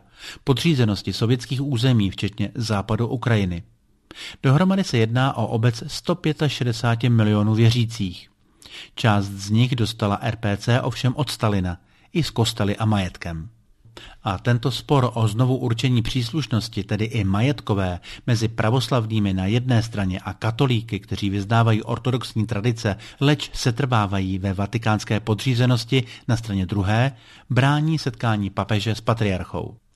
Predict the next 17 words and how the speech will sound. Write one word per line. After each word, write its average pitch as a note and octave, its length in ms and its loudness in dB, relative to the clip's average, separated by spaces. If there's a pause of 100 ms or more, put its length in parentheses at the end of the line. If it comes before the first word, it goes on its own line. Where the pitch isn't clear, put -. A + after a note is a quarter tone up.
Už A2+ 120 -2
se C3+ 140 -2
ale C#3+ 200 0
mluví A2+ 360 2
o B2+ 160 0
neutrálních A2 840 0
místech, A2+ 380 -2
kde B2 140 0
by D3+ 80 0
se C3+ 140 0
mohli A2+ 280 4
oba A#2 260 0
pontifikové A#2+ 720 0
sejít. F#2 420 -2 (560)
V - 60 -2
italském A2 500 0
Bari, A#2 380 2